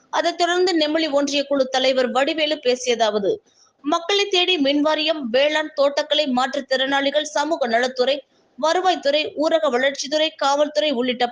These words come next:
பதிமூன்றுக்கும் மேற்பட்ட துறையினர் இங்கு நேரடியாக வந்து பொதுமக்களிடம் மனுக்களை பெறுகின்றனர். மனுக்களை பெறுவது மட்டுமின்றி அதற்கு என்ன தீர்வு காணப்பட்டது என்ற விவரங்களும் தெரிவிக்கப்படுகின்றது.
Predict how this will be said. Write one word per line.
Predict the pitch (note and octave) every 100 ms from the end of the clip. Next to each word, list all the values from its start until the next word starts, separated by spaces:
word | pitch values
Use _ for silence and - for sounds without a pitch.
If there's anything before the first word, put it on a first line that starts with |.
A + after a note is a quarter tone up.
| C4
பதிமூன்றுக்கும் | C#4 D4+ C#4+ D#4 D4+
மேற்பட்ட | B3 B3 B3 B3 A#3
துறையினர் | C4+ C#4 C#4+ C#4
இங்கு | B3+ B3 A#3
நேரடியாக | A#3 C4+ B3+ B3 B3+ C4
வந்து | A3 A#3+ B3+
பொதுமக்களிடம் | A#3+ B3+ B3 A#3 B3 C#4 B3+
மனுக்களை | A3+ A#3 A#3+
பெறுகின்றனர். | A3+ G#3+ G#3+ G#3+ G#3+ G#3 F3+ - _ _ _ _ C4+
மனுக்களை | E4 G4 G4+ G4+
பெறுவது | - E4+ E4+ D#4+
மட்டுமின்றி | C#4+ C#4+ D#4 D4+ D4 D#4+
அதற்கு | B3 B3+ C4 A3+
என்ன | C#4 D4+
தீர்வு | D4+ C#4+ C4+ C4
காணப்பட்டது | A#3+ B3 B3 A#3 A#3+ A#3+
என்ற | A#3 A3+ A3
விவரங்களும் | A#3 A#3+ C#4+ C#4 D#4 E4 A#3
தெரிவிக்கப்படுகின்றது. | A3 A3+ A3+ A#3 B3 A#3 A3+ G3